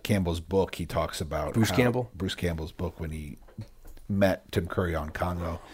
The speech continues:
Speaker 1: and he said to Tim Curry, "You know, I just have to say, you know, you're, like, Rocky Horror was such a huge thing for us because they would play Within the Living, <clears throat> not, not Within the Living, Within the Woods,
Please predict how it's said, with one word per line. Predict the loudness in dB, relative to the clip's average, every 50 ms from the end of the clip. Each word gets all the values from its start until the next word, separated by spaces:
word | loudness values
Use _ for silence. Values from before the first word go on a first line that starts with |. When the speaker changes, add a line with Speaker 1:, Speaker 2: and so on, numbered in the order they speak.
| -16 -16 -14 -14 -14 -16 -12 -6 -4
Speaker 1:
and | -2 -2
he | -2
said | 0 2 2 2 2 0
to | -2
Tim | -4 -4 -4 -2
Curry, | 2 6 8 8 8
"You | 8 8
know, | 8 8
I | 6 4
just | 2 0 -2 0
have | 0 0 0 0
to | -2 -4 -4 -4
say, | -4 0 2 4 4 4 4
you | 2 0 -2 -2
know, | -2 -2 -2 -2 -4 -4 -6 -8 -6
you're, | -4 -4 -2 -2 -2 -4 -6 -8 -16 _ _ -20 -20 -20 -20 -20 -20 -10 -2 0
like, | 0 2 2
Rocky | 2 0 0 0 -2 0
Horror | 0 0 0 0 -2
was | -4 -4 -4 -4
such | -2 -2 -2 -2 -2 -6
a | -6
huge | -6 -6 -4 -4 -2 -2 -4 -6 -8 -8 -8 -10 -10 -10 -6
thing | 0 2 2 2 2 0
for | -2 -4 -4 -4
us | -2 -4 -6
because | -6 -8 -6 -6 -4 -6 -6 -4
they | -2 -2 0
would | 0 -2 -4 -6 -6
play | -6 -2 2 4 6 6 6 6 4 2 0 -4 -8 -12 -20 -20 -20 -20 -20 -20 -20 -20 -20 -20 -6 0 2
Within | 2 4 4 4 4 4
the | 4
Living, | 4 4 4 4 2 0 -4 -2 4 6 8 10 10 10 8 8 4 0 -4 -12 -20 -20 -20 -20
<clears throat> | -20 -20 -12 -6 -6 -4 -4 0
not, | 0 0 2 2
not | 4 4 4 4 4
Within | 2 -2 -2
the | -2 -4
Living, | -6 -6 -6 -4
Within | -2 2 4 4 6
the | 6 4
Woods, | 6 8 8 8 6 4 2 -2 -4 -4 -4 -6